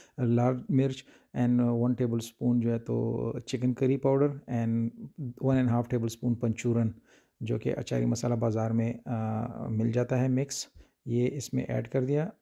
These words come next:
और इसको ऐड करने के बाद इसमें तकरीबन एक से दो मिनट के लिए अच्छी तरह से भून लेंगे ताकि एक अच्छा सा पेस्ट और ये सारे मसाले इसमें मिक्स हो जाएं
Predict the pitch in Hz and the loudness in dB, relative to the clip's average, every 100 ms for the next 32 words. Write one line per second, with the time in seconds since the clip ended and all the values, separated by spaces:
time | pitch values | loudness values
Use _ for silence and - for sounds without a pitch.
0 | _ 131 127 120 - 117 - 127 - 123 | _ -4 -4 -4 -6 -10 -4 -4 -2 -2
1 | 135 - 143 135 135 123 131 127 - _ | -2 0 0 0 -2 0 0 -2 -8 _
2 | _ _ - 117 131 120 117 127 123 123 | _ _ -12 -4 -4 -2 -4 -2 -2 -2
3 | - 123 117 - 120 120 120 117 117 - | -2 -4 -4 -4 -4 0 0 0 -2 -2
4 | 117 120 - - 135 123 120 117 113 107 | -2 -2 -4 -4 -4 0 -2 -2 -4 0
5 | 117 123 131 139 156 - _ _ _ _ | 2 4 2 0 -2 -8 _ _ _ _
6 | _ _ 165 - 120 113 120 117 - - | _ _ -18 -4 -4 0 0 0 -2 -4
7 | - 117 117 120 - 117 123 117 - - | -4 -4 -4 -6 -4 -2 -4 -4 -8 -14
8 | _ _ _ _ 120 123 120 - - 117 | _ _ _ _ 0 0 0 -10 -4 0
9 | 113 113 113 113 - 117 113 117 - 110 | 2 2 0 -2 -4 -2 0 -2 -2 -4
10 | 113 - 113 110 - 113 - 127 120 147 | -4 -2 -2 -2 -2 -4 -2 -2 -2 -4